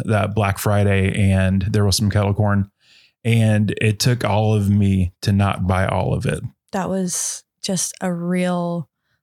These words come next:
Speaker 2: lesson in
Speaker 1: Self-control.
Speaker 2: Yeah.
Speaker 1: If, if you're looking for a role model, people,
Speaker 2: He's it. He's
Speaker 1: Mike
Speaker 2: it
Speaker 1: Burns
Speaker 2: for
Speaker 1: is your
Speaker 2: you
Speaker 1: boy.
Speaker 2: guys.
Speaker 1: All right.
Speaker 2: This guy.
Speaker 1: So, uh, yeah. So kettle corn's still mine. Yours
Speaker 2: Hot
Speaker 1: is hot
Speaker 2: tamales.
Speaker 1: tamales.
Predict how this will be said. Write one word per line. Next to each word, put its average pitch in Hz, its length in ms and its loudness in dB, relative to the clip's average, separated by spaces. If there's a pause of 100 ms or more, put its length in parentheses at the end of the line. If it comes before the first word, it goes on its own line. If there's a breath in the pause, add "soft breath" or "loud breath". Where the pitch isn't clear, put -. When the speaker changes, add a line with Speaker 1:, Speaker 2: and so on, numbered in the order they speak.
(120)
Speaker 2:
lesson 190 460 -4
in 170 360 -4 (800)
Speaker 1:
Self-control. 117 960 0 (220)
Speaker 2:
Yeah. 190 480 -4
Speaker 1:
If, 127 320 -2
if 123 200 -2
you're 160 80 0
looking 190 260 0
for 180 160 -2
a 170 60 0
role 170 180 0
model, 107 280 0
people, 107 420 0 (260)
Speaker 2:
He's 240 320 -2
it. 269 220 -4 (180)
He's 180 80 -2
Speaker 1:
Mike - 160 2
Speaker 2:
it - 20 2
Speaker 1:
Burns 131 180 2
Speaker 2:
for 123 80 0
Speaker 1:
is 120 60 2
your - 100 0
Speaker 2:
you - 40 0
Speaker 1:
boy. - 100 0
Speaker 2:
guys. 190 520 -2 (340 loud breath)
Speaker 1:
All 135 80 0
right. 127 120 2
Speaker 2:
This 117 160 -2
guy. 131 80 0
Speaker 1:
So, 123 400 2
uh, 113 380 2
yeah. 113 280 0 (320)
So 113 160 0
kettle 143 180 2
corn's 147 260 0
still 143 160 0
mine. 131 520 0
Yours 123 160 2
Speaker 2:
Hot 131 80 0
Speaker 1:
is - 60 2
hot - 160 2
Speaker 2:
tamales. 127 560 2
Speaker 1:
tamales. - 20 -18